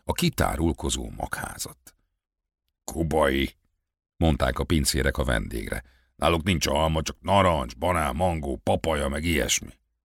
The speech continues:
Az ember úgy bámulta az almát, mint mi, amikor életünkben először egzotikus gyümölcsöket láttunk.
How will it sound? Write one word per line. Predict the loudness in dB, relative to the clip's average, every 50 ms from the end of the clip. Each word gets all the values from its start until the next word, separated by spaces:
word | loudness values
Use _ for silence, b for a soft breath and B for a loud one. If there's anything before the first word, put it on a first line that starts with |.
| _ _ _ _ _ _ _ _ _ _ _ _ _ _ _ _ _ _ _ _ _ _ _
Az | -2 2 4
ember | 4 6 6 4 4
úgy | 4 4 6 6 6 6
bámulta | 4 4 6 6 6 4 4 2 0 -4
az | -4 -2 2
almát, | 4 4 6 6 4 2 0 0 0
mint | 0 0 0 0 2
mi, | 6 6 6 6 4 2 b b b b b
amikor | b 2 2 2 2 2 2 4
életünkben | 4 4 4 4 2 2 2 2 2 2 2 2
először | 2 2 2 2 2 2 2 0 0
egzotikus | -2 0 0 0 0 0 0 -2 -2 -4 -2 -2 -2 -2
gyümölcsöket | 0 0 -2 -2 -4 -6 -6 -6 -6 -4 -2 -2 -2 -4 -4
láttunk. | -8 -12 -14 -14 _ -10 -10 -10 -10 -14 _ -20